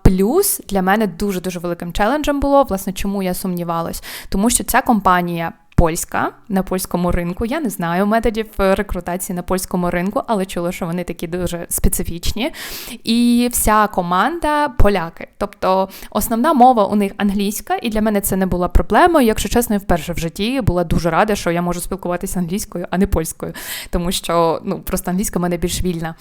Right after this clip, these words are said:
І я вирішила спробувати. Думаю, ну чому ні? В мені вже нема чого втрачати, в мене, власне, і так нема роботи, і якщо я спробую, ну, я, я просто нічого не втрачаю.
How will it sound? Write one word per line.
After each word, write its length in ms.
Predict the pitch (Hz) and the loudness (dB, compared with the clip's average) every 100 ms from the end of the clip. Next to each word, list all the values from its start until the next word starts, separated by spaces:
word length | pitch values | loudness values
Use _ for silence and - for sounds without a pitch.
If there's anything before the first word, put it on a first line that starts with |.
| - _ | -20 _
І 60 | 277 | -4
я 140 | 381 | 0
вирішила 440 | 415 392 - 349 339 | 2 2 4 0 0
спробувати. 540 | - 359 294 190 190 | 4 4 6 4 2
Думаю, 260 | 185 202 262 | 2 2 0
ну 80 | |
чому 280 | 381 - 453 | -2 -4 -2
ні? 260 | 440 403 415 - | 0 0 -2 -4
В 120 | 214 | 0
мені 280 | 214 247 330 | 2 4 2
вже 180 | 302 | 2
нема 240 | 262 254 269 | 2 2 2
чого 220 | 254 233 | 0 0
втрачати, 720 | 233 220 - 294 349 302 294 | -2 -6 2 2 2 -2 -4
в 100 | - | -2
мене, 480 | 202 233 233 214 208 | 2 4 4 2 0
власне, 340 | 202 208 208 208 | 2 0 2 -4
і 80 | - | 0
так 300 | - 185 - | 2 2 2
нема 340 | 185 180 180 | -2 0 -2
роботи, 540 | 190 180 247 370 294 302 - - | -2 0 0 0 -4 -6 -12 -8
і 80 | 196 | -6
якщо 260 | 190 - | -2 0
я 100 | 196 | 0
спробую, 640 | 196 - 254 339 240 202 208 | 0 4 4 6 4 2 4
ну, 220 | 233 254 | 4 4
я, 380 | 196 220 226 - - _ _ _ | 0 0 2 0 -4 _ _ _
я 160 | 185 202 | -4 -2
просто 320 | 214 214 202 | -2 -2 0
нічого 300 | 196 - 175 | 0 -2 -4
не 60 | |
втрачаю. 500 | 165 - 156 - - | -6 -8 -10 -8 -10